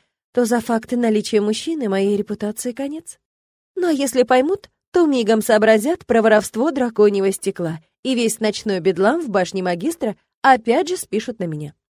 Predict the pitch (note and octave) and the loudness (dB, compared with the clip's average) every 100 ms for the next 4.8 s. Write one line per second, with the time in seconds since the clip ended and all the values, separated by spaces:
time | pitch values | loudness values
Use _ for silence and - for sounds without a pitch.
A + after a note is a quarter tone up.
0 | _ _ _ _ - C#5 - F#4 E4+ A4+ | _ _ _ _ -4 -4 -4 -2 2 2
1 | G#4 A3+ A3+ G#3 G#3+ G#3+ A3+ A3 D4+ A#3+ | 2 -2 0 2 2 0 0 0 0 -2
2 | - - G#3+ G3+ G3+ A#3 D#4+ A3 F3+ - | 0 2 2 2 0 0 -2 -2 -4 0
3 | G3 G3+ C4+ C#4 - F#3+ F3 A3 G3+ G3 | -2 -2 -4 -4 -4 -4 -2 -2 0 -2
4 | F#3 C4 G3 G#3 - F3+ - C3+ | -4 -6 -4 -6 -4 -8 -10 -14